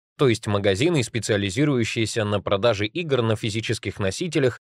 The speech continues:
консольного оборудования и аксессуаров. Примечательнее всего то, что в промышленно развитых странах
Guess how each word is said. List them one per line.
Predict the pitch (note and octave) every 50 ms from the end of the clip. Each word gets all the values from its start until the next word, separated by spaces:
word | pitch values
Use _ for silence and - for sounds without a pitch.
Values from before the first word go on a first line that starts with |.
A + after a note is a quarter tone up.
| _ _ _ _ _ -
консольного | - D#3+ D#3 D#3 B3+ B3 A3 G3 E3 D3 C#3+
оборудования | C3+ A#2+ C3 C3+ D3+ F#3+ G#3+ E3+ D3 C3 B2 A#2 A2+ A2+ A2+
и | - B2 C3+ B2
аксессуаров. | - A2+ - - - A#2+ - - A#2 G2+ F#2 E2+ - - - - - _ _ _ _ _ _ _ -
Примечательнее | - A#2+ A2+ A#2 A2+ A2+ - B2+ G2+ - F#2+ F2+ F#2+ F#2+
всего | F2 - - G#2+ G#2+ A2
то, | G2+ - F3 F#3
что | E3 - - - B2+ A#2+ A2
в | - - _
промышленно | - A#2 A#2 A2+ A#2+ D#3 F3 - - D#3+ C3+ B2 B2 B2
развитых | A#2 A2+ B2 A#2+ A2 F#2+ F2 F2 E2+ - - - -
странах | - - - D#3+ E3+ E3+ D#3 B2+ -